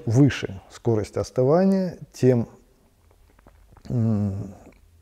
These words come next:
более мелкая структура у нас получается. Ну, то же самое, если кто-то помнит из, э, курса физики, химии еще школьных, э, времен, что, э, если вы, предположим, высаживаете кристаллы,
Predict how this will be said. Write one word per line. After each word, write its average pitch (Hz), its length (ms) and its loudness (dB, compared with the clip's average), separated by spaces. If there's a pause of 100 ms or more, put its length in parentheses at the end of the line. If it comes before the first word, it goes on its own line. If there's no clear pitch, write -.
более 127 520 6
мелкая 117 480 2
структура 170 500 0
у 113 80 2
нас 123 160 0
получается. - 760 -8
Ну, 233 140 -2
то 185 200 2
же 156 100 6
самое, 139 520 2
если 110 220 -4
кто-то 110 300 -4
помнит 104 560 -2
из, 101 480 -6
э, 104 320 -2
курса - 400 -8 (920)
физики, 107 640 0 (200)
химии 107 500 -6 (220)
еще - 200 -12
школьных, 185 440 2 (260)
э, 147 220 -4
времен, 139 560 0
что, 60 800 -4
э, 62 80 -8
если 107 320 -4
вы, 104 220 -2
предположим, 98 580 -6
высаживаете 107 540 -6
кристаллы, 240 640 -2